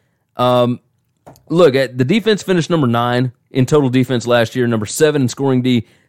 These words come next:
The schemes obviously are solid. Uh, I mean, watch defensive end Garrett Marino this year,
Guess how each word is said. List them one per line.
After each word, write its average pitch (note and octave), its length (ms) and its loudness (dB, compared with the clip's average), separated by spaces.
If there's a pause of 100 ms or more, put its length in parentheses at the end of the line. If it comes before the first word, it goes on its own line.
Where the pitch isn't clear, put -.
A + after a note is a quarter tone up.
The - 140 -6
schemes F#3+ 800 -2 (440)
obviously E3 760 0
are G#2+ 160 -2
solid. D#3+ 680 0 (640)
Uh, A2 260 -4 (420)
I C#3 60 0
mean, C3+ 160 4
watch F#3+ 300 0
defensive D3+ 400 -2
end D3 260 2 (100)
Garrett C3+ 280 2
Marino A2 540 -2
this A#2+ 240 -4
year, F#2+ 220 -14